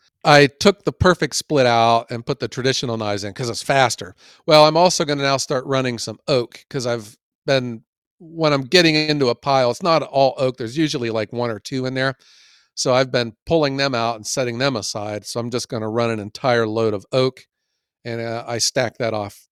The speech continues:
all to itself too. So production's not stopping. That's one of the exciting things of this wood yard. Uh, but, you know, the loading, everything's just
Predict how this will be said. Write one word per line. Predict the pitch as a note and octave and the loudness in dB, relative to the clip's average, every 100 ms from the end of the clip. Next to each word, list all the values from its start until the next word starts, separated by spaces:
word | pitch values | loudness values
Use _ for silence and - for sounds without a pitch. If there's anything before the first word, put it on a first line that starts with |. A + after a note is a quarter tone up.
| - | -8
all | A2 | -6
to | G#2+ G2 | -6 -8
itself | - - G2+ F2 - | -6 -6 -8 -12 -10
too. | C3 F2+ - | -8 -8 -8
So | - | -10
production's | A2 D3+ F3+ A3 F#3 D3+ C3+ | -6 0 2 2 0 -2 0
not | C#3+ - | -2 -2
stopping. | - E3+ F#3 - - _ _ _ _ | 0 2 2 -2 -16 _ _ _ _
That's | G#2+ D#3+ - | -4 -4 0
one | D#3 D3+ | 2 2
of | C3 | 2
the | |
exciting | A#2+ - C#3 C3+ A2+ | -2 0 2 2 0
things | - B2+ A#2 | -2 -4 -4
of | G2 | -6
this | G2 - | -8 -4
wood | C3 A#2+ | -2 -2
yard. | G2 F#2 F#2+ _ _ _ _ _ _ _ | -4 -8 -14 _ _ _ _ _ _ _
Uh, | A#2+ A#2+ | -6 -4
but, | A#2 B2 C3 - | 0 2 2 0
you | C#3 | -2
know, | B2+ | 0
the | A#2 | 4
loading, | C3+ E3+ E3+ | 8 8 8
everything's | E3+ F#3+ F3+ D#3+ B2+ | 6 6 6 4 2
just | D3 - | -2 -2